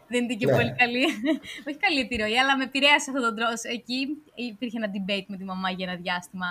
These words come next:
Speaker 1: αν θα το άφηνα ή όχι. Εν πάση περιπτώσει, στο τέλος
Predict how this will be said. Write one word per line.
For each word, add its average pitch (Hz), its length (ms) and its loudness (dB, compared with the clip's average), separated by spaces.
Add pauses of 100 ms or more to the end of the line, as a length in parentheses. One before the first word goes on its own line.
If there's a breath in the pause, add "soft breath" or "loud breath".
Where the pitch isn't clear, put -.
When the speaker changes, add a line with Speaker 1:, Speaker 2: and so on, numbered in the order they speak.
(120)
Speaker 1:
αν 202 120 -2
θα 202 100 -6
το 196 160 -2
άφηνα 185 300 -6
ή - 20 -2 (100)
όχι. 190 180 -10 (320 soft breath)
Εν 226 120 -8
πάση 302 160 -2
περιπτώσει, 294 500 -4
στο - 240 -8
τέλος 285 340 -2